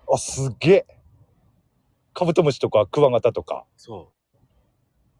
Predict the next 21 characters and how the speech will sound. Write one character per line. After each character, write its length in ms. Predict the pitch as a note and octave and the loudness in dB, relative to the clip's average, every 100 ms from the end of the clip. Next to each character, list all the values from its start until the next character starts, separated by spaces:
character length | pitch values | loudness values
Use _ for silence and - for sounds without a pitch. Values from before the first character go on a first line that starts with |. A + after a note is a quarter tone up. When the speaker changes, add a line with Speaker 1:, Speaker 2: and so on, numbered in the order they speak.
| _ | _
Speaker 2:
う。 20 | - | -12
Speaker 1:
で 120 | F#2+ | -10
す 80 | - | -6
か。 200 | D#2 - - _ _ | -8 -8 -14 _ _
Speaker 2:
え 460 | G2+ G#2 G2+ G2 F#2 | -12 -10 -10 -12 -14
ー、 40 | |
大 200 | G2+ A#2+ | -12 -10
問 200 | C#3 D#3 | -10 -8
題 100 | B2+ | -8
に 60 | F#2+ | -8
な 80 | |
っ 20 | F2 | -12
て 60 | |
怒 180 | E2+ G2+ | -12 -8
ら 60 | G2 | -8
れ 80 | |
ま 100 | G2 | -8
し 60 | F#2 | -12
た。 160 | B2 - _ _ _ - _ _ | -18 -20 _ _ _ -20 _ _
Speaker 1:
え 1040 | F2+ F#2+ G#2+ B2+ C#3 D3 D3 D3 D3 C#3+ | -12 -6 -4 -2 -2 0 0 0 2 2
え。 100 | C#3+ | 0